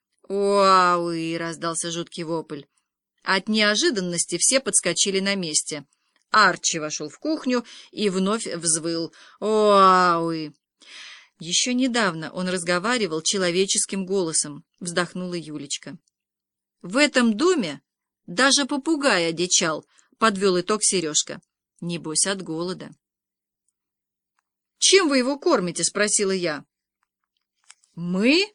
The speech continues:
воскликнули домашние хором. «Мы думали, ты ему еду даешь вместе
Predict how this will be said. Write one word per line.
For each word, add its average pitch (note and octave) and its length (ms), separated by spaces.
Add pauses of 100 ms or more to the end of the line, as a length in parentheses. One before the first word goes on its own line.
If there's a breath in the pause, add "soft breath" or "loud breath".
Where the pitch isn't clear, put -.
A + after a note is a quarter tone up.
(440)
воскликнули G#3+ 640
домашние D4 600
хором. E3 500 (640)
«Мы A#3 180
думали, C#4 540 (500 soft breath)
ты G3+ 120
ему F4 440
еду B3 320
даешь F#3+ 400 (160 soft breath)
вместе G3+ 540